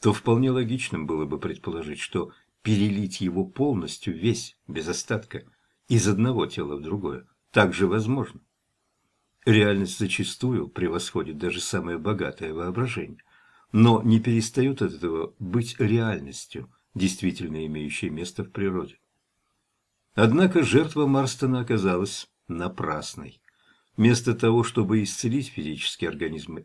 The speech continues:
Эдит, его жизненная энергия приобрела, благодаря неисчерпаемой духовности Эдит, иное направление, и ещё больше ослабила связь между её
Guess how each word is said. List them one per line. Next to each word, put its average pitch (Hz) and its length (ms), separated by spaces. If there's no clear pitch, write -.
Эдит, 90 560
его 95 260
жизненная 110 760
энергия 101 580
приобрела, 85 720
благодаря 90 840
неисчерпаемой 85 1000
духовности 78 720
Эдит, 76 280
иное 110 520
направление, 71 720
и 127 100
ещё 113 360
больше 95 340
ослабила 90 500
связь 82 380
между 80 300
её 80 340